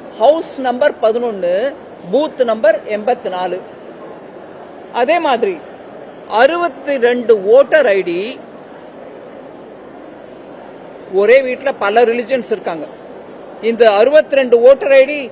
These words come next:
இந்து, முஸ்லிம், கிறிஸ்டியன், என்ன ஜாதி வேணுமோ, என்ன மதம் வேணுமோ இருக்காங்க. ஹவுஸ் நம்பர் இருபது, ஹவுஸ் நம்பர் இருபது, பூத் நூத்தி எண்பத்தேழு.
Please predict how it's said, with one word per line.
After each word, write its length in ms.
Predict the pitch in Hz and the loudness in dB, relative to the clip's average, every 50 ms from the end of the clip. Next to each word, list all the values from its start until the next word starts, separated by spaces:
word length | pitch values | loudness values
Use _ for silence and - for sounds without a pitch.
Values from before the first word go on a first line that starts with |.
| - | -10
இந்து, 240 | - 240 247 240 262 | -8 -8 -6 -4 -2
முஸ்லிம், 540 | 262 262 254 247 247 247 - 269 269 262 294 | -2 -2 0 -2 -2 -2 -2 -4 -4 -4 -4
கிறிஸ்டியன், 420 | - 254 233 - - 285 277 262 | -6 -8 -8 -4 -4 -4 -4 -2
என்ன 600 | 240 220 226 233 262 285 285 302 294 285 269 247 | -2 -2 -2 -2 -4 -4 -4 -2 -2 0 0 -2
ஜாதி 340 | 233 - 247 254 277 302 302 | 0 0 0 2 2 0 2
வேணுமோ, 380 | 285 269 269 262 277 277 294 285 | 2 2 2 2 0 0 0 0
என்ன 260 | 254 240 247 262 247 | -2 -2 -4 -6 -4
மதம் 280 | 233 233 247 277 277 269 | -4 -2 -2 0 0 0
வேணுமோ 240 | 254 247 262 277 | 0 0 0 0
இருக்காங்க. 380 | 247 226 - 226 202 185 185 - - - - - - - - - - - - - - - - - - - - - - - - - - - - - - - - - - - - - - - - - | 0 0 -2 -4 -6 -6 -10 -14 -16 -20 -20 -20 -20 -20 -20 -20 -20 -20 -20 -20 -20 -20 -20 -20 -20 -20 -20 -20 -20 -20 -20 -20 -20 -20 -20 -20 -20 -20 -20 -20 -20 -20 -20 -20 -20 -20 -8 0
ஹவுஸ் 380 | 214 240 277 302 - - - | 2 2 2 2 -2 -6 -6
நம்பர் 280 | 254 233 277 254 285 269 | -6 -2 0 0 0 0
இருபது, 480 | 208 190 196 220 214 220 202 190 185 - - - - - - - - - - - - - - - - - - - - - - - - - - - - - - - - - - - - - - | 0 -2 -4 -2 -2 -2 -4 -6 -8 -12 -16 -20 -20 -20 -20 -20 -20 -20 -20 -20 -20 -20 -20 -20 -20 -20 -20 -20 -20 -20 -20 -20 -20 -20 -20 -20 -20 -20 -20 -20 -20 -18 -18 -18 -16 -4 0
ஹவுஸ் 260 | 262 302 302 - - | 0 0 0 0 -4
நம்பர் 300 | 277 269 254 302 302 262 | -6 0 2 2 2 4
இருபது, 440 | 240 247 262 262 254 240 214 202 - - - - - - - - - - - - - 175 185 | 4 4 4 4 4 2 2 -2 -6 -10 -18 -20 -20 -20 -20 -20 -20 -20 -20 -20 -12 -4 -2
பூத் 320 | 247 294 311 311 - - | 0 0 0 -2 -4 -8
நூத்தி 500 | 320 294 262 240 254 269 277 - - 269 | -8 -4 -2 0 0 0 -2 -4 -6 -6
எண்பத்தேழு. 640 | 247 233 208 208 - - - 214 208 208 202 190 | -6 -4 -4 -4 -6 -4 -2 -2 -2 -2 -2 -4